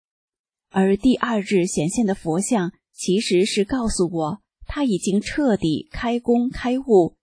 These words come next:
修炼圆满了，不需要回阳了。在我看来，每一位同修的离世都是被迫害造成的。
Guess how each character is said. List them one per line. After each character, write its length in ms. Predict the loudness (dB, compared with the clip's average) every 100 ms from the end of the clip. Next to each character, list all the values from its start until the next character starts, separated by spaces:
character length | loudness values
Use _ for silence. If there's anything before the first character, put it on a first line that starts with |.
| -12
修 260 | -2 0
炼 180 | 2 2
圆 260 | 2 0 2
满 260 | 0 0
了， 260 | -8 -10 -12 _ _ -2
不 200 | 2 2
需 220 | 0 0
要 220 | 0 0
回 240 | -4 -2
阳 240 | 0 -2 -2
了。 240 | -2 -2 -6 _ _ _ _ _ _ _ _ _ _ _
在 180 | -4 -2
我 140 | 0 -2
看 280 | -4 -4
来， 340 | -2 -4 -6 -8 _ _ _ _
每 180 | 2 4
一 200 | 4 2
位 180 | 4
同 260 | 2 0 0
修 160 | 2 2
的 140 | 2
离 220 | 0 -2
世 360 | -4 -2 -2 0
都 120 | 0
是 140 | 0 2
被 180 | 0 0
迫 300 | 0 0 -2
害 260 | -2 -4
造 280 | -4 -4 -6
成 260 | -8 -8 -6
的。 260 | -6 -6